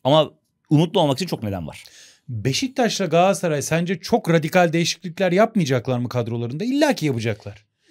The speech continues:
Speaker 1: Yapacaklar
Speaker 2: Yani
Speaker 1: ve
Speaker 2: yedi,
Speaker 1: kolay
Speaker 2: sekiz
Speaker 1: değil
Speaker 2: tane
Speaker 1: oturması.
Speaker 2: tabii. E, oturması yani bayağı zaman alacak.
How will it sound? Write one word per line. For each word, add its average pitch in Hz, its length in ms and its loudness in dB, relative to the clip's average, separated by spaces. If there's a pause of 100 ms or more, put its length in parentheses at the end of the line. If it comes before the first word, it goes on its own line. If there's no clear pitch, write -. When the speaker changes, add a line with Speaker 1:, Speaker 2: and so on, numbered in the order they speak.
Speaker 1:
Yapacaklar 147 360 2
Speaker 2:
Yani 165 180 8
Speaker 1:
ve 190 40 8
Speaker 2:
yedi, 185 60 8
Speaker 1:
kolay 170 140 6
Speaker 2:
sekiz 185 140 8
Speaker 1:
değil 196 100 4
Speaker 2:
tane 247 100 8
Speaker 1:
oturması. 143 300 4
Speaker 2:
tabii. 208 80 0 (160)
E, - 40 -2
oturması 196 720 -2
yani 185 380 -2
bayağı 262 260 8
zaman 165 220 2
alacak. 113 320 -6